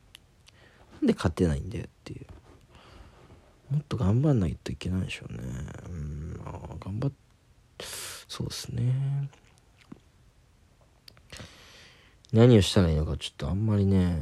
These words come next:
わか-、まあまあ、もっとネタを作って、面白いことを作るだけなんですけど、そのために、それをもっと噛み砕いた時に、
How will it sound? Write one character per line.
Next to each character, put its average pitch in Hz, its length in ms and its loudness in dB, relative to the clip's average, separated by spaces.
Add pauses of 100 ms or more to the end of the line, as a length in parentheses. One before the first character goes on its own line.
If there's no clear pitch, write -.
(160)
わ 95 80 -8
か-、 - 240 -14
ま 98 180 2
あ 87 40 2
ま 90 380 2
あ、 - 40 -14
も 98 140 -2
っ - 80 -2
と 82 100 -4
ネ 87 140 2
タ 92 140 2
を 92 80 4
作 - 200 -8
っ - 40 -14
て、 - 340 -6 (320)
面 107 160 4
白 127 260 12
い 117 60 12
こ 113 140 10
と 185 140 12
を - 80 12
作 - 260 0
る - 80 -4 (400)
だ 113 120 10
け 190 120 12
な 127 100 12
ん 80 60 2
で 90 60 -4
す - 100 -10
け - 80 -10
ど、 - 100 -14 (1120)
そ - 160 6
の 165 380 12
た - 160 6
め 175 160 12
に、 85 240 8 (720)
そ - 120 8
れ 180 60 12
を 185 40 12
も 202 80 12
っ 202 40 4
と 160 80 0
噛 160 140 8
み 185 160 12
砕 208 80 12 (140)
い 190 80 8
た 190 40 -8
時 190 240 8
に、 160 300 10